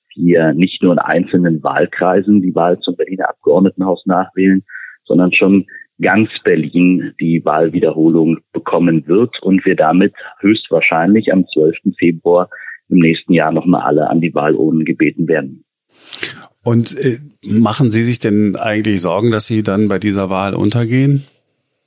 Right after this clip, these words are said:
Speaker 1: Ich glaube, Scheitern hatte noch nie so viele Chancen. Ähm, denn dieses Scheitern ist ein Scheitern der Sozialdemokratie, das ist ein Scheitern derer, die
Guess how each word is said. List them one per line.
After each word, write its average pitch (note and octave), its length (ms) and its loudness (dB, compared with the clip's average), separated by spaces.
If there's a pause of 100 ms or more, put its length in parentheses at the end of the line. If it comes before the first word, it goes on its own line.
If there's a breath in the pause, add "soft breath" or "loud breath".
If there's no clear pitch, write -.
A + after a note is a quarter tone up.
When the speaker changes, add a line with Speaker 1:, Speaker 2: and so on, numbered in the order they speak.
(1400 loud breath)
Speaker 1:
Ich A#2+ 200 0
glaube, G#2 580 2
Scheitern G2+ 720 2 (220 loud breath)
hatte G2 320 -2
noch F2 240 0 (400)
nie A2+ 360 4
so G#2+ 160 2
viele F#2 340 -2
Chancen. F2+ 680 0 (560 loud breath)
Ähm, F2+ 440 2
denn F#2 600 0
dieses G#2 240 2
Scheitern F#2+ 460 0
ist - 140 -6
ein E2+ 160 -4
Scheitern F2+ 460 0
der E2+ 260 2
Sozialdemokratie, G2 1040 -2
das F2+ 180 0
ist - 140 -14
ein E2+ 160 -4
Scheitern F2 520 0
derer, F2+ 360 2
die E2+ 240 -2